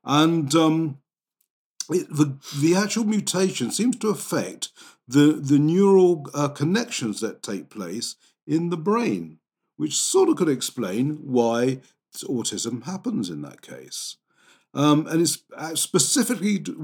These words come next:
to do with the way that neurons interact with each other. They say like Velcro, so they stick together and they stay in close contact.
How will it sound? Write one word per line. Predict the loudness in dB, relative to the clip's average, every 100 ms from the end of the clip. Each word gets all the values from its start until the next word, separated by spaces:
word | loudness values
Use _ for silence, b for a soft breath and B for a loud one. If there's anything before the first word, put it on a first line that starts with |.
| -6
to | -2
do | 2 4
with | 4
the | 2
way | 2
that | 0 2
neurons | 4 6 4 2 0 -8 B B _
interact | 4 6 4 0 0
with | -4 -2
each | -2 -2 -6
other. | -8 -6 -4 -6 -8 b b
They | -20 -4 0
say | 2 2
like | 2 -2 -4
Velcro, | -2 2 2 -2 -6 -10 -8
so | -4
they | -2
stick | -2 -2 -8 -6
together | -6 -4 -6 -8 -14 -20 _ b _
and | -2
they | -2
stay | -2 -2
in | -2 -4
close | -4 -6
contact. | -4 -4 -2 -4 -6 -12 -16